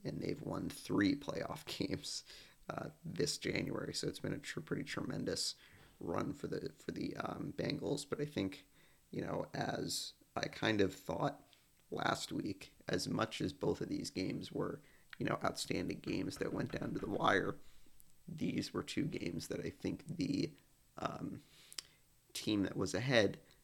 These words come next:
you know, at, at key points in the game kinda gave it away. You know, obviously a lot of people will point to the Chiefs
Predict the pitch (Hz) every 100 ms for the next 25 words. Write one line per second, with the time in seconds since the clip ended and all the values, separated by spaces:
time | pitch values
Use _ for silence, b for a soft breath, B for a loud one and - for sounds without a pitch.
0 | _ - - - - 82 85 87 - -
1 | - - 101 - 98 95 - 90 82 101
2 | 92 - - 90 85 98 - - 101 95
3 | - B B B B - 117 92 98 95
4 | 95 - 92 90 90 - - - - 90
5 | 90 - - - - - - - - B
6 | B B _ 165 151 - - - 90 -
7 | -